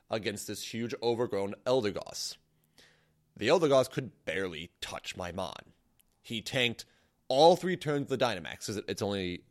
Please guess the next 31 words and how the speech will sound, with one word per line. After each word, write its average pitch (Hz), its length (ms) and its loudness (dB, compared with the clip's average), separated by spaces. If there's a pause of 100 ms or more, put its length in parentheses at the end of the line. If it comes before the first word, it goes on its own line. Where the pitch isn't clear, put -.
a 76 60 -8
certain 95 280 -4
amount 92 160 -6
of 87 40 -12
time, 98 360 -10 (120)
three 90 160 -10
turns. 98 420 -8 (560)
He 135 160 -6
tanked 123 280 -4 (140)
all 127 420 2
of 120 160 -2
the 123 180 -2
overgrowths 92 880 -4 (240)
that - 240 -8
the 90 80 -8
Dynamaxed 110 640 -2
Eldegoss 90 600 -6
let 90 180 -4
out 64 240 -6 (720)
and 92 460 -2 (600)
wrecked 95 440 -8
it. - 100 -18 (1500)
There 117 280 2
was 135 220 4
no 117 340 4
point - 640 -4
to 120 100 -4
the 107 100 -2
gym 113 300 -2
leader 92 200 -6
Dynamaxing. 71 800 -8